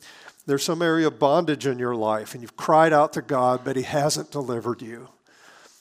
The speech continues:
And you wonder, "What about me?" Well, Zechariah's experience tells us that if we believe the gospel, we should also believe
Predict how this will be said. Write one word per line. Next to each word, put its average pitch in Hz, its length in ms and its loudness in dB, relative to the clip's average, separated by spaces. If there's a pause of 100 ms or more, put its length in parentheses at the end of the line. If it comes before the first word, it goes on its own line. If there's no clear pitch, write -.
(120)
And 131 140 -8
you 131 100 -6
wonder, 131 260 -4
"What 120 280 -6
about 123 360 -6
me?" 113 220 -10
Well, 107 160 -10
Zechariah's 160 800 0
experience 135 800 -4
tells 123 340 -4
us 117 200 -6
that 120 120 -8
if 110 160 -10
we 165 140 -4
believe 190 400 -4
the 202 80 -4
gospel, 110 520 -4
we 117 120 -4
should 127 180 -8
also 165 480 -2
believe 117 680 -4